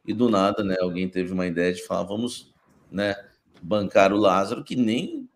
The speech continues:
nem está formado cem por cento como treinador, né, porque o, uma fonte no Corinthians me disse isso: "O Lázaro é excelente pra você ter do lado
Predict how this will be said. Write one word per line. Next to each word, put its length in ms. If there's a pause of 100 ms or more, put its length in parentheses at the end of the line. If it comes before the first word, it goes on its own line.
(160)
nem 400
está 240
formado 560
cem 220
por 160
cento 280
como 220
treinador, 760 (360)
né, 220
porque 220
o, 320
uma 180
fonte 300
no 100
Corinthians 320
me 100
disse 300
isso: 180
"O 40
Lázaro 320
é 40
excelente 800 (240)
pra 140
você 200
ter 140
do 100
lado 400